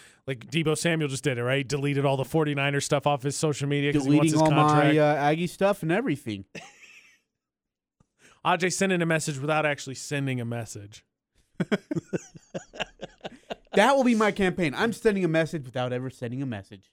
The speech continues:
Speaker 1: Ooh, it's just so open. It could be anything.
Speaker 2: Dude, that's good.
Speaker 1: I kinda like that.
Speaker 2: Oh,
Speaker 1: I
Speaker 2: yeah.
Speaker 1: kinda like that.
Speaker 2: You know what? Yeah, I'm a genius.
Speaker 1: Has my vote. <laughs> Debate at eight on V F X. Speaking of politics, right? So I,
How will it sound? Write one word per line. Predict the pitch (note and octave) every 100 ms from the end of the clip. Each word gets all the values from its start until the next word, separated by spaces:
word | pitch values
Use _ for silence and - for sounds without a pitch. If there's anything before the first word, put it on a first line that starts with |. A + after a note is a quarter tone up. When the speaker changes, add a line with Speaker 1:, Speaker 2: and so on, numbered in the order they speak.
| -
Speaker 1:
Ooh, | F#3 F3+
it's | C#3 -
just | E3 -
so | E3 D3+
open. | B2+ D#3+ C3+
It | A2
could | B2+
be | B2 A#2
anything. | C3 G3 B2+ G#2 A#2
Speaker 2:
Dude, | D#3 B2
that's | - G3+ - -
good. | C3+ D3+ A3+ F#3+ C3
Speaker 1:
I |
kinda | E3+ D3
like | C3 C3+ -
that. | A2 G2+
Speaker 2:
Oh, | A3+ G#3+ F3 C#3 A#2+ A2+ A2
Speaker 1:
I |
Speaker 2:
yeah. | A#2
Speaker 1:
kinda | A#2 F3 G3
like | G3+ G3+
that. | D3+ C3
Speaker 2:
You |
know | C#3+ C#3+
what? | B2+ B2+ B2+ -
Yeah, | A#2+ A#2+
I'm | C3 B2+
a |
genius. | G#2+ A2+ G#2+ G#2+ A2
Speaker 1:
Has | C3 D3 E3
my | F3
vote. | D#3 D3 E3+ - - _ _ _
<laughs> | _ - - -
Debate | F#3 B3 A#3+
at | A3+
eight | A3+
on | G#3 F3
V | F#3 G#3+ G#3+
F | G3 F#3 -
X. | F3+ F3 - _ _ _
Speaking | - B3 A#3 G#3 G3
of | E3
politics, | D#3 C#3+ C#3 D3+ -
right? | D#3 D#3
So | - E3+ D3+
I, | D3+ D#3